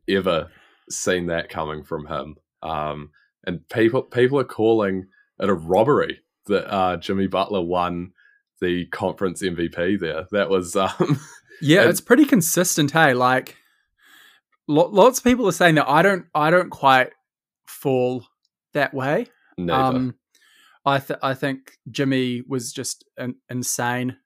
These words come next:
Speaker 2: games one and two.
Speaker 1: Yeah.
Speaker 2: And I think that winning those first two games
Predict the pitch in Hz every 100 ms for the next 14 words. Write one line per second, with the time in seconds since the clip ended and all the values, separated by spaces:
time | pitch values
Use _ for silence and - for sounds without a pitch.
0 | _ 147 123 123 123 123 123 - 131 139
1 | - _ _ 87 - - _ _ _ -
2 | 131 123 - 131 131 - 123 117 - _
3 | _ 139 135 135 131 127 - - 127 -
4 | 135 123 127 123 120 120 117 - -